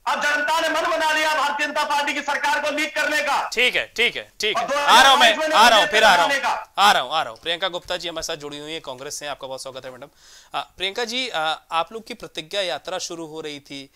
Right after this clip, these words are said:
Speaker 2: अब बीजेपी भी अपनी यात्रा शुरू करने जा रही है। वो कह रही है कि हम अपना जो कार्यकाल में जितना भी हमने काम किया है, वो जनता के बीच जाकर बताएगी, तो इसका फायदा बीजेपी को होगा?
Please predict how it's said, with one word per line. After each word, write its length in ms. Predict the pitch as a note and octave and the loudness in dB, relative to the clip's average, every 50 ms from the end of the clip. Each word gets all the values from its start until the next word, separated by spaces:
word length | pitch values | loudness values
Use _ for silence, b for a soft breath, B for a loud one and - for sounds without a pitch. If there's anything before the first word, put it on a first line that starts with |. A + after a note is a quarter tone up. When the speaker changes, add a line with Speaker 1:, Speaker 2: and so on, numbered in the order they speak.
| b b b b b | b b b b b
Speaker 2:
अब 160 | F#3 G3 G#3 | -2 -2 -2
बीजेपी 480 | E3 D#3+ E3+ D#3+ C#3 C#3+ C#3 - G#3 A3 | -4 -10 -12 -10 -8 -10 -10 -8 -10 -12
भी 120 | G3 G#3+ | -10 -10
अपनी 280 | G#3+ F#3+ - G#3 G3+ F#3+ | -12 -12 -12 -12 -12 -8
यात्रा 320 | F#3 F3 - - F3+ F3 | -8 -8 -8 -10 -10 -10
शुरू 240 | F3 - - E3 E3 | -10 -10 -10 -12 -12
करने 280 | D3+ - D3+ D3 D#3 D3+ | -12 -12 -12 -12 -12 -12
जा 200 | C#3+ C#3+ C3 C3 | -8 -8 -8 -8
रही 220 | C3 C3 C3 B2+ | -8 -10 -12 -14
है। 180 | B2+ C3 B2+ C3 | -14 -14 -14 -12
वो 100 | C#3 C#3+ | -14 -14
कह 180 | - D#3 D3 | -14 -14 -14
रही 120 | C#3+ D3+ D3+ | -12 -12 -14
है 60 | D3+ | -14
कि 120 | D3 - | -16 -16
हम 100 | C#3+ C3+ | -18 -16
अपना 240 | C3+ B2+ - C3+ C#3 | -18 -18 -16 -16 -16
जो 120 | C3+ C#3+ C3+ | -16 -16 -16
कार्यकाल 520 | - C#3 B2 A#2 A#2 - C3 C3 C3 C3 | -12 -10 -10 -10 -10 -8 -8 -8 -8 -8
में 100 | C3 B2+ | -10 -16
जितना 240 | A#2+ A#2 - C3 C3+ | -20 -18 -16 -16 -16
भी 100 | C3+ C3+ | -16 -16
हमने 180 | B2 A#2 B2+ | -18 -18 -18
काम 320 | B2+ - A#2+ A2+ B2 B2+ B2 | -16 -14 -12 -12 -12 -12 -14
किया 220 | - - B2+ B2+ | -18 -16 -14 -12
है, 60 | B2 | -12
वो 120 | B2+ B2+ B2+ B2 | -12 -14 -18 -20
जनता 240 | B2 A#2+ - C3+ | -18 -16 -14 -14
के 120 | B2+ - C3 | -14 -14 -16
बीच 240 | A#2 A#2+ A#2+ - A#2+ | -20 -18 -18 -18 -16
जाकर 280 | A#2 A2 A2 - B2+ | -16 -16 -16 -16 -18
बताएगी, 500 | - A2+ - - G#2+ G2 F#2 _ _ _ _ b b b b b | -18 -18 -16 -16 -18 -18 -18 _ _ _ _ b b b b b
तो 60 | - | -12
इसका 200 | E3 D3+ - A3+ | -12 -8 -6 -6
फायदा 340 | G#3+ - - D3+ D3+ E3 G#3 | -6 -6 -6 -8 -6 -6 -8
बीजेपी 340 | G3 F3 F3+ D#3+ F3+ F3+ G#3+ | -10 -10 -12 -14 -14 -16 -16
को 120 | G3+ - | -16 -16
होगा? 360 | F3 B2 B2 C3 C#3+ E3 E3 | -16 -16 -16 -16 -16 -16 -16